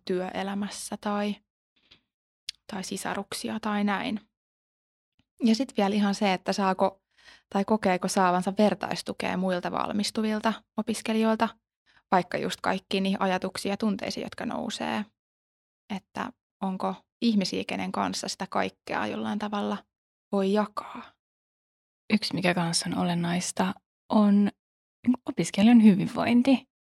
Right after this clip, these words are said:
Speaker 2: valmistuessa, että millä tolalla oma hyvinvointi on. Kun se oma jaksaminen ja terveystilanne vaikuttaa aika isosti siihen valmistumisen kokemukseen. Et onko ikään kuin näin, että, et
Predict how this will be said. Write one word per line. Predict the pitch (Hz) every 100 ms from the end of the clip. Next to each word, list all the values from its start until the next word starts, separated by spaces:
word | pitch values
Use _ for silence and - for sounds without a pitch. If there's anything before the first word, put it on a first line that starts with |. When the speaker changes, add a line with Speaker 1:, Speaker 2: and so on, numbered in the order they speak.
| _ _ _ 214
Speaker 2:
valmistuessa, | 190 233 247 - 262 262 - 269
että | 262 269
millä | 302 226 202
tolalla | 190 170 170 165 - - - - _ 196
oma | 170
hyvinvointi | 165 160 - 202 202
on. | - - 247 - _ - - - - _ -
Kun | 208
se | -
oma | 262 269 214
jaksaminen | 202 - - 160 151 151 151 - -
ja | 180 - - _ _ -
terveystilanne | 190 156 - - 175 156 202 240 269 - _ _ _ _ _ -
vaikuttaa | 208 196 226 220
aika | 262 240
isosti | 226 208 - -
siihen | - 196 190
valmistumisen | - - 240 269 240 254 254
kokemukseen. | 240 - 247 254 - 262 262 - _ _ - - - - _ _ _ _ _ -
Et | 196
onko | 202 202
ikään | 196 190 165
kuin | 170
näin, | 165 156 151
että, | - 160 151 - -
et | 214